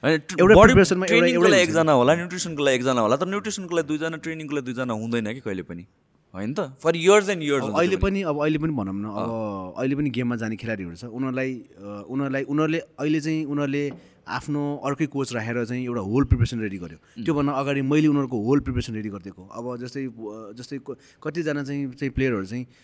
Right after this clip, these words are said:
Speaker 2: अ, अरूले अर्को, अरूको गाइडलाइनमा, अ, एक दुईवटा प्रिपरेसन गेम खेलेर फेरि मेरो गाइडलाइनमा आउनेहरू पनि छ। भन्नु खोजेको त्यो प्लेयरले चाहिँ उसको पनि मेरो पनि फलो गरेन नि त।
Speaker 1: उम्,
Speaker 2: त्यही भएर
Speaker 1: उम्।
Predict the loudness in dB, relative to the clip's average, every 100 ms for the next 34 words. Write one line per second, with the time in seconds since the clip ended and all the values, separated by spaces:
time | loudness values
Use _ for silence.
0 | _ _ _ -10 -8 -8 -4 0 2 2
1 | -2 -2 -2 -2 -4 -6 -8 -8 -6 -6
2 | -4 -4 -4 -4 -4 -6 -8 -14 -18 -20
3 | -20 -20 -20 -20 -20 -20 -20 -6 -2 2
4 | 0 0 -4 -4 -4 -2 -2 -4 -6 -8
5 | -10 _ _ 4 4 4 4 2 0 -2
6 | -4 -4 -6 -4 -4 -4 -8 _ -10 -6
7 | -2 -2 -2 -4 -6 _ _ _ _ _
8 | 0 2 2 0 -2 -2 2 2 2 0
9 | -2 -6 -4 -2 0 0 -2 -4 -6 -4
10 | -4 -6 -8 -12 -10 -4 0 0 -2 -4